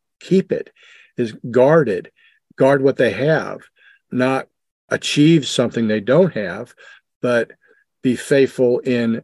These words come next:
everything that the Lord has given them. Um, and so the, the blessings are always from, from Mount Gerizim. You know, you, <laughs> you've been gifted all of this.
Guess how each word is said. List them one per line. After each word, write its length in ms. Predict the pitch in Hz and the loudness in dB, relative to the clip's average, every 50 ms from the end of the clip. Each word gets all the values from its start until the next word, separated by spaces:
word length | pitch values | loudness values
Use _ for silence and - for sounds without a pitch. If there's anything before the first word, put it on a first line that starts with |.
| _ | _
everything 520 | - 123 131 127 131 117 - - 120 113 107 | -2 0 0 2 0 0 -2 -4 -4 -4 -4
that 120 | 107 104 | -6 -6
the 100 | - 113 | -6 -6
Lord 220 | 101 107 104 101 98 | -4 -4 -6 -6 -6
has 160 | 104 101 - | -10 -12 -2
given 320 | - 170 175 165 156 117 | 0 2 2 2 2 0
them. 240 | 101 92 90 104 110 - _ _ _ - - - _ _ _ | -2 -6 -10 -12 -14 -18 _ _ _ -20 -20 -20 _ _ _
Um, 400 | - 120 117 113 110 110 113 - - _ _ - | -8 -6 -4 -4 -2 -4 -4 -6 -10 _ _ -8
and 140 | 120 117 | -6 -6
so 440 | 113 - 139 127 120 113 113 117 - _ - | -2 0 0 0 2 0 0 -2 -4 _ -6
the, 160 | - 120 117 | -6 -4 -4
the 140 | - - 117 | -4 -6 -6
blessings 640 | 104 123 131 143 147 135 - - 123 120 113 - 113 | -2 0 2 2 2 0 0 -2 -2 -2 -2 -4 -6
are 120 | 107 - | -6 -4
always 680 | - 123 143 175 185 156 120 110 107 107 - - - - _ _ _ _ _ _ _ _ _ _ _ _ _ | -2 2 4 4 4 4 4 2 0 -4 -6 -12 -16 -18 _ _ _ _ _ _ _ _ _ _ _ _ _
from, 480 | - - - 143 131 123 120 117 135 - _ _ _ _ _ _ | -20 -4 -2 0 0 0 0 -2 -4 -8 _ _ _ _ _ _
from 340 | _ - 143 127 117 113 113 | _ -2 -2 0 0 0 0
Mount 260 | 117 117 117 110 101 | 0 0 -2 -2 0
Gerizim. 680 | 123 135 147 156 143 113 104 110 104 101 107 120 123 _ _ _ _ _ _ | 2 4 4 4 2 0 -2 -6 -6 -6 -8 -8 -10 _ _ _ _ _ _
You 80 | 135 127 | -2 -2
know, 140 | 117 113 - | -2 -2 -2
you, 240 | - 143 143 131 - _ _ _ - - | -2 -2 -2 -2 -2 _ _ _ -10 -8
<laughs> 100 | - 151 - _ _ _ _ _ _ _ _ | -8 -8 -8 _ _ _ _ _ _ _ _
you've 180 | - 170 190 175 | 0 0 4 4
been 220 | 220 202 156 123 | 4 4 2 0
gifted 600 | 110 - 151 190 202 185 - - - 131 120 107 - | 0 2 2 2 2 2 -2 0 0 0 2 0 0
all 320 | - 117 120 117 113 104 | 0 2 2 2 2 0
of 100 | 104 98 | -2 -4
this. 440 | - 107 98 - - - - - - | -6 -8 -8 -8 -10 -10 -14 -14 -16